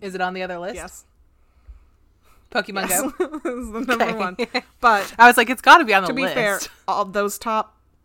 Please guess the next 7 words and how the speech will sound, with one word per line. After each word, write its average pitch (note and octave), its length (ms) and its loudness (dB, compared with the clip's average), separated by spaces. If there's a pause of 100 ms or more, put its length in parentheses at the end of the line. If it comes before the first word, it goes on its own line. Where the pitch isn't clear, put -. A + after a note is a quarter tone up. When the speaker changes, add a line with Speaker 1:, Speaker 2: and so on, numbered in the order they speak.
(320)
Speaker 2:
five F#3+ 320 -2
spots G#3 460 0
are F3+ 120 0
all E3 200 -4
one E3+ 180 -10
billion. A#2+ 460 -12 (140)
So - 340 -10